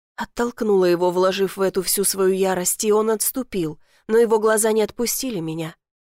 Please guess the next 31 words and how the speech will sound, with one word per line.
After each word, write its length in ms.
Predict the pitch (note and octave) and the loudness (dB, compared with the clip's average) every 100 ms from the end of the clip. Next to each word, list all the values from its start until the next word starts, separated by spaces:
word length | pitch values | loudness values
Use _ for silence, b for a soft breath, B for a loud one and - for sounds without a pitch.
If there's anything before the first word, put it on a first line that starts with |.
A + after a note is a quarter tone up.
| _ - | _ -8
Развернулась 680 | G3+ F#3+ F#3+ F#3 F#3+ F#3+ E3+ | -4 0 0 2 2 2 -2
и 60 | |
пошла 360 | E3 E3+ F3+ F#3 | -2 -4 -4 -6
прочь, 440 | - G#3+ F3 - | -4 -4 -2 -4
чувствуя, 440 | - F3+ - E3+ D#3+ | -6 -4 -4 -2 -2
как 220 | F3 E3+ | -2 -4
шёлк 280 | - F3 E3+ | -4 -4 -6
халата 420 | - E3+ F3 F3+ | -4 -2 0 -2
липнет 420 | F3+ F3+ F#3 F3 | -4 -4 -4 -6
к 60 | - | -6
коже. 400 | F3+ F3 F3+ F3+ _ _ _ _ _ | -6 -6 -6 -12 _ _ _ _ _
Шаги 540 | - A3+ G#3 F#3 C#4 | -8 -4 -4 -2 -4
гулко 420 | A#3 C4+ D4+ C#4 | 0 -2 0 0
отдавались 480 | B3+ G#3+ A#3+ B3+ B3 | -2 -2 0 0 -2
в 80 | - | -4
тишине 440 | - A#3 B3 A#3+ | -4 -2 -2 -2
дворика, 520 | A#3 B3 C4 G3+ - G3 | -2 0 0 0 0 0
но 140 | F#3+ | 2
я 180 | F#3+ G3 | 2 2
знала, 380 | F#3+ G3 G3 F#3+ | 0 2 2 0
что 160 | - | 0
его 220 | F#3+ F#3+ | 2 2
взгляд 440 | F#3 F#3 F#3+ F#3+ G#3+ | -2 -2 0 0 -2
следует 540 | - F#3 F3+ F3+ F3+ | -2 -2 -2 -4 -4
за 160 | E3+ F#3 | -2 -4
мной. 480 | F#3 E3 D3+ D3 _ _ _ _ _ _ _ _ _ _ _ _ _ _ _ _ _ - | -4 -6 -8 -12 _ _ _ _ _ _ _ _ _ _ _ _ _ _ _ _ _ -6
Вернувшись 640 | G#3 A#3 C4 C#4 C#4+ C4+ | -2 0 0 -2 -2 -4
в 60 | - | -4
комнату, 440 | D4 D4 D4 C#4 | -2 0 0 0
захлопнула 640 | A#3+ A3+ B3 B3 B3 B3 B3+ | -2 -2 -2 -2 -2 0 0
дверь. 420 | G#3 E3+ F3 - | -2 -8 -8 -16